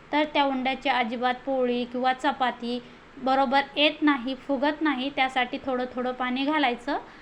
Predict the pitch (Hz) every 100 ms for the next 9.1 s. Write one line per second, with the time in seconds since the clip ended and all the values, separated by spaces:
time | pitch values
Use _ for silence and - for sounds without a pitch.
0 | - - 254 247 285 587 330 262 233 214
1 | 208 208 208 196 214 202 - - - -
2 | - - - - - - - 285 349 359
3 | 339 370 349 339 - 311 302 302 294 285
4 | 294 285 277 277 277 277 269 254 247 254
5 | 254 247 247 - - 247 240 226 262 262
6 | 254 247 247 247 - 277 - 311 330 262
7 | 247 285 - - - - - - - -
8 | - - - - 269 254 269 277 262 240